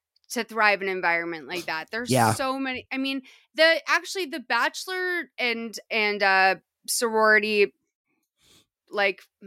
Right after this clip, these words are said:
Speaker 1: analogy that you just posed is
Speaker 2: Yeah.
Speaker 1: there's a lot of essays in there, okay?
Speaker 2: Oh, totally. Yeah, I see it.
Speaker 1: Mm-hmm.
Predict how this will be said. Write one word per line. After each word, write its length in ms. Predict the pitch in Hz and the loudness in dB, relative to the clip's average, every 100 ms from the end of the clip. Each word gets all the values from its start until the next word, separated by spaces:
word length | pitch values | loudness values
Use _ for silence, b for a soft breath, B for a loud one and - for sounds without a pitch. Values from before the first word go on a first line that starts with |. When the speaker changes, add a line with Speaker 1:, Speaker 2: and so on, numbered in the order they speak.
| 208 _ - | -20 _ -10
Speaker 1:
analogy 600 | 214 208 202 240 233 302 | -2 2 2 0 -2 -2
that 160 | 285 220 | -2 -2
you 120 | 226 | -6
just 280 | 208 214 - | -8 -8 -6
posed 460 | 202 208 247 240 | -2 -2 -2 -6
is 120 | 214 196 | 0 2
Speaker 2:
Yeah. 140 | - | 4
Speaker 1:
there's 220 | 220 233 | 2 -2
a 80 | 220 | -4
lot 200 | 240 240 | 0 0
of 100 | 233 | 0
essays 560 | 180 202 - 196 190 175 | 0 -2 -2 -2 -2 -4
in 140 | 160 | -6
there, 320 | 151 113 143 - | -6 -8 -10 -12
okay? 460 | 214 214 196 208 - - | -4 0 2 0 -4 2
Speaker 2:
Oh, 180 | 156 143 | 2 4
totally. 440 | 147 175 113 85 | 4 4 2 -4
Yeah, 160 | - 151 | -2 0
I 100 | 139 | 0
see 200 | - 113 | 0 -2
it. 180 | 131 - _ _ _ _ _ _ _ 226 | -2 -4 _ _ _ _ _ _ _ -14
Speaker 1:
Mm-hmm. 260 | 226 285 | -8 -8